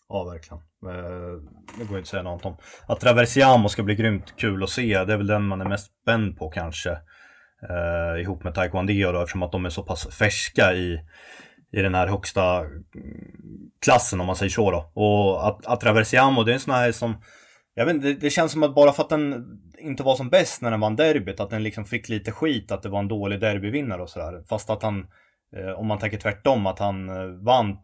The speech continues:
liksom vinner derbyt fast man inte är på topp. Eh, och, ja, grymt kul att han har liksom har tagit femårssäsongen helt rätt och, eh,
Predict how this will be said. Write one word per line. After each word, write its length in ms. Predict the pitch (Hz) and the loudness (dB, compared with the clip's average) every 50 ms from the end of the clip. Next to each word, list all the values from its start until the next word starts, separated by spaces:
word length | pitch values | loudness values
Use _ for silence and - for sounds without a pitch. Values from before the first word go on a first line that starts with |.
| - - - - - | -16 -16 -14 -14 -10
liksom 260 | 107 113 107 117 104 | -8 -8 -6 -4 -4
vinner 240 | 107 131 135 139 123 | -2 -2 -2 0 2
derbyt 300 | 104 120 127 120 101 92 | 4 2 2 2 0 -4
fast 200 | - 107 98 - | -6 -8 -8 -6
man 160 | - 98 98 | -6 -6 -4
inte 180 | 98 98 95 98 | -4 -6 -4 -6
är 60 | 92 | -6
på 100 | 87 104 | -6 -8
topp. 300 | - - 131 98 - _ _ _ _ _ _ - | -6 -4 -4 -4 -6 _ _ _ _ _ _ -12
Eh, 520 | 92 90 90 87 87 87 87 85 82 80 80 _ _ _ _ _ _ _ _ _ _ _ _ _ | -10 -10 -8 -8 -8 -10 -10 -12 -12 -14 -16 _ _ _ _ _ _ _ _ _ _ _ _ _
och, 280 | - 104 98 85 82 - _ - _ _ _ _ - | -10 -8 -8 -8 -10 -16 _ -20 _ _ _ _ -6
ja, 160 | 95 113 120 123 | 0 2 2 2
grymt 500 | 120 - - 135 143 156 156 139 - - | 2 -2 -4 -2 0 2 2 2 0 -2
kul 120 | 135 123 | 0 0
att 120 | 117 110 | 0 0
han 120 | 120 113 113 | 0 -2 -2
har 60 | 110 | -2
liksom 180 | 110 104 113 117 | -2 -2 -4 -6
har 80 | 110 | -4
tagit 880 | - 135 127 123 120 123 135 143 131 123 117 110 107 107 104 92 90 - _ _ - - - - - - - 113 107 - | 0 4 6 6 6 6 6 4 4 4 4 4 4 2 0 -2 -8 -16 _ _ -20 -20 -20 -20 -20 -18 -18 -14 -6 0
femårssäsongen 640 | 123 113 107 98 98 - 107 - 120 117 107 101 92 | 0 0 0 0 -4 -6 -4 0 0 0 0 0 -2
helt 300 | 98 113 110 101 104 - | 0 0 -2 -2 0 0
rätt 280 | 113 107 107 - - - | 0 0 0 -2 -6 -12
och, 260 | 104 101 98 - _ _ _ - | -10 -10 -10 -12 _ _ _ -8
eh, 160 | 98 95 95 | -6 -6 -6